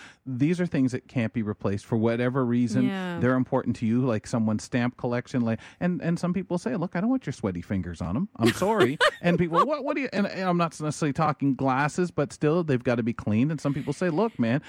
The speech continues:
Speaker 1: I don't wanna c-, clean 'em more than I have to because I don't want them damaged. I, I want
Speaker 2: Yep.
Speaker 1: them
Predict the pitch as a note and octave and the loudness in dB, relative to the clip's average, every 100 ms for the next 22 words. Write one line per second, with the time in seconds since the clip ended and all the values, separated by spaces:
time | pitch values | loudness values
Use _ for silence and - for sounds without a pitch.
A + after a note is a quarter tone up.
0 | - - C#3+ F3+ F3+ F3 - - E3 E3 | -10 0 2 2 0 -2 -8 -6 -2 0
1 | D#3+ D3+ D#3+ E3 C#3+ C3+ C3 D#3 F#3+ F3+ | 2 2 2 2 0 0 0 -2 -2 -4
2 | F3 B2+ A2+ A2 A2 G#2+ G2+ G2 G2+ A#2 | -2 0 0 0 0 -2 -2 -2 0 -2
3 | F#3+ - B2 A#2+ - G2+ G#2 A2+ - B2+ | -4 -4 -2 0 0 0 2 0 2 2
4 | B2 | 2